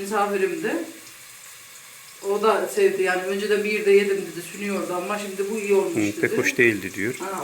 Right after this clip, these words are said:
Speaker 1: oğlum da okulda okuduğu için
Speaker 2: Bir de
Speaker 1: herhalde
Speaker 2: toplu
Speaker 1: oralarda
Speaker 2: yerlerde yapılan yemek biraz hani evdekine uymadığı için ben de çok sevmedim orada ama burada evde yapılan daha iyi geldi.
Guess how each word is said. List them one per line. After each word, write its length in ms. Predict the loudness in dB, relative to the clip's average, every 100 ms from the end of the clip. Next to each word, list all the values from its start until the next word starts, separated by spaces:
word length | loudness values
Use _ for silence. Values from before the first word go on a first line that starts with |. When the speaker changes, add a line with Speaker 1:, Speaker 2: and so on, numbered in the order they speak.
| 0
Speaker 1:
oğlum 260 | 2 2 2
da 280 | 2 4
okulda 260 | 2 0 -2
okuduğu 240 | -2 2
için 180 | 2 2
Speaker 2:
Bir 80 | 6
de 60 | 6
Speaker 1:
herhalde 180 | 8
Speaker 2:
toplu 60 | 6 6
Speaker 1:
oralarda 120 | 8
Speaker 2:
yerlerde 400 | 8 10 8 8
yapılan 300 | 6 6 6
yemek 300 | 8 6 6 2 -8 0
biraz 280 | 4 4 4
hani 180 | 6 6
evdekine 640 | 4 4 2 2 2 6
uymadığı 340 | 6 6 4
için 340 | 2 2 0 0 2 4
ben 180 | 6
de 120 | 6 4 4
çok 200 | 2 4
sevmedim 460 | 4 6 4 2
orada 180 | 2 2
ama 240 | 2 2 0 -6 -8 0
burada 240 | 2 6 6
evde 220 | 8 8
yapılan 320 | 6 6 2 4 2 2
daha 200 | 6 6
iyi 140 | 6 2
geldi. 340 | 0 0 0